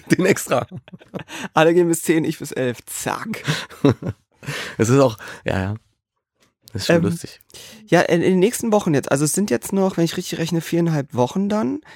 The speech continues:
Speaker 2: Ähm, was steht denn jetzt so an eigentlich? Also nächste Woche kommt dann mal Arnim vorbei und dann reden wir übers Loslassen. Gar keine
Speaker 1: Ja.
Speaker 2: Frage. Da müssen wir erstmal, und dann wird's auch langsam, dann sind wir unter den vier Wochen, da wird's dann richtig eng.
Speaker 1: Ja.
Speaker 2: Was steht für dich? Was, was läuft jetzt?
Speaker 1: Ähm,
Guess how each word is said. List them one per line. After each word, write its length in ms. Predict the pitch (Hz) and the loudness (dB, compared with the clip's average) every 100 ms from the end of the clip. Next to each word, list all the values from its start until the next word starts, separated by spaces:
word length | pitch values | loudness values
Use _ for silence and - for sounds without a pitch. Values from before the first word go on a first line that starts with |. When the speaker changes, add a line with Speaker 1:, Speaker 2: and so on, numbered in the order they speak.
| - - _ | -20 -20 _
Speaker 2:
Ähm, 560 | 151 156 160 165 160 - _ | 4 4 4 2 0 -6 _
was 180 | 143 - | -2 2
steht 240 | 160 - | 2 2
denn 120 | 220 | 2
jetzt 160 | 202 - | 2 0
so 140 | 139 - | -2 -2
an 200 | - 262 | -2 0
eigentlich? 380 | - 98 - - | 0 -2 -4 -2
Also 160 | 135 147 | 2 4
nächste 320 | 147 - 196 | 4 0 -2
Woche 420 | 202 208 208 202 - - _ | 0 2 2 0 -6 -20 _
kommt 220 | 170 165 | -2 4
dann 100 | 180 | 4
mal 280 | 160 151 143 | 6 4 4
Arnim 240 | 135 175 208 | 2 2 0
vorbei 280 | 208 185 196 | 0 0 2
und 60 | |
dann 120 | 180 156 | 2 0
reden 160 | 175 | 2
wir 60 | 180 | 2
übers 240 | 147 147 | 2 0
Loslassen. 580 | 127 165 196 233 - 117 | 0 -2 0 -4 -2 -6
Gar 140 | - - | -6 -4
keine 120 | - | 0
Speaker 1:
Ja. 160 | 104 127 | 2 2
Speaker 2:
Frage. 140 | 185 | 0
Da 80 | 156 | 2
müssen 180 | 170 185 | 2 2
wir 80 | |
erstmal, 300 | 165 175 165 151 | 0 0 0 0
und 60 | |
dann 200 | 156 151 | 0 0
wird's 160 | 160 - | -2 -2
auch 100 | 160 | 0
langsam, 300 | 165 151 160 | 2 4 4
dann 160 | 151 | 2
sind 100 | 147 | 4
wir 160 | 170 - | 4 6
unter 220 | 180 190 | 6 6
den 160 | 175 180 | 6 4
vier 140 | 170 | 4
Wochen, 200 | 151 214 | 4 4
da 120 | 190 | 2
wird's 100 | 147 | 2
dann 140 | 170 156 | 0 -2
richtig 320 | 170 196 - | -4 -8 0
eng. 220 | 185 233 - - | 0 0 -6 0
Speaker 1:
Ja. 300 | 139 104 127 | 2 2 2
Speaker 2:
Was 140 | 165 - | 0 2
steht 140 | 202 | -2
für 120 | 190 | -2
dich? 240 | 180 220 220 | -4 -4 -6
Was, 240 | - - | -8 -14
was 180 | 180 - | -16 -6
läuft 280 | 175 - - | -6 -6 -16
jetzt? 160 | - 226 233 120 | -18 -14 -6 0
Speaker 1:
Ähm, 680 | 117 113 113 110 107 104 | 2 4 4 2 2 -2